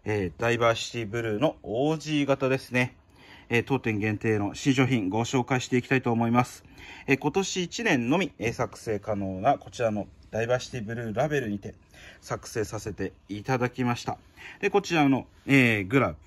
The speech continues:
ミットっていう形なんですけども、えー、当店人気のオージー型で作らせていただきました。えー、非常にコンパクト感があって、えー、そしてですね、ワイドヒンジ入れることで、よりですね、キャッチングエリアが広いっていう形と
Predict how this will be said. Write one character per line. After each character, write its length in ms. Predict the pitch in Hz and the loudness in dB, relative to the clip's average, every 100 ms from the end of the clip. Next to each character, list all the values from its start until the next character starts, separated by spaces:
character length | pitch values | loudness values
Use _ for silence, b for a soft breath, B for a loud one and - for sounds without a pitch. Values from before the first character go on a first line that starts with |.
| b - | b -2
ミ 240 | 117 147 | 2 2
ッ 20 | |
ト 160 | - - - - | 2 -8 -12 -12
っ 20 | |
て 80 | - | -8
い 60 | 98 | -6
う 20 | |
形 380 | 104 104 - 110 | -4 -6 -6 -6
な 80 | |
ん 60 | 101 | -4
で 80 | 95 | -6
す 120 | - | -10
け 60 | 87 | -12
ど 140 | 92 | -2
も、 200 | 120 127 B B B | 0 -2 B B B
え 60 | 139 | 2
ー、 20 | |
当 120 | 185 | 4
店 200 | 139 107 | 2 2
人 180 | 113 110 | 2 0
気 140 | 117 | -2
の 160 | 104 - - | -4 -4 -2
オ 260 | 143 156 | 2 2
ー 60 | 151 | 0
ジ 460 | 123 127 123 113 - _ _ _ _ _ _ _ _ - | -2 -2 -2 -2 -8 _ _ _ _ _ _ _ _ -10
ー 40 | 104 | -6
型 240 | 117 117 | -2 0
で 180 | 101 - _ _ _ - | -2 -6 _ _ _ -8
作 160 | - | -2
ら 120 | 104 | -2
せ 140 | - 101 | -4 -12
て 60 | - - - | -18 -20 -12
い 80 | 107 | -6
た 100 | 127 | -2
だ 80 | 117 | 0
き 120 | 120 | 0
ま 100 | 110 | -4
し 80 | - | -6
た。 80 | - - B B B B | -12 -18 B B B B
え 40 | 156 | 2
ー、 40 | |
非 160 | 151 214 | 2 2
常 120 | 269 | 4
に 120 | 254 | 4
コ 120 | - | 2
ン 60 | 220 | 2
パ 140 | 202 | 2
ク 60 | 196 | 2
ト 100 | 170 | 0
感 200 | 123 101 | 2 0
が 120 | 95 | -2
あ 40 | 98 | -4
っ 40 | |
て、 400 | - - 143 139 B B B | -8 0 2 2 B B B
え 60 | |
ー、 20 | |
そ 140 | 139 214 | -4 -2
し 80 | - | 2
て 80 | |
で 60 | 208 | 2
す 100 | - | 4
ね、 80 | 117 | 4
ワ 120 | 151 | 6
イ 40 | |
ド 80 | 170 | 4
ヒ 120 | 170 | 2
ン 60 | 160 | 0
ジ 140 | - - | 0 -6
入 100 | 107 | -2
れ 120 | 107 | -2
る 80 | 98 | -4
こ 120 | 98 | -6
と 140 | 101 | -2
で、 180 | 113 131 B B | 0 0 B B
よ 120 | 160 202 | 2 4
り 100 | 156 | 2
で 80 | |
す 100 | 120 | -2
ね、 120 | 101 95 | -4 -4
キ 80 | |
ャ 60 | 98 | -4
ッ 40 | - | -4
チ 200 | - 113 | -6 -4
ン 80 | |
グ 60 | 107 | -2
エ 100 | 110 | -2
リ 80 | 95 | -2
ア 20 | |
が 120 | 85 | -4
広 440 | - - 139 170 170 | -10 0 4 4 4
い 40 | |
っ 20 | |
て 240 | - - 95 | -2 -10 -8
い 40 | |
う 20 | |
形 360 | - - 95 | -8 -10 -10
と 100 | - | -12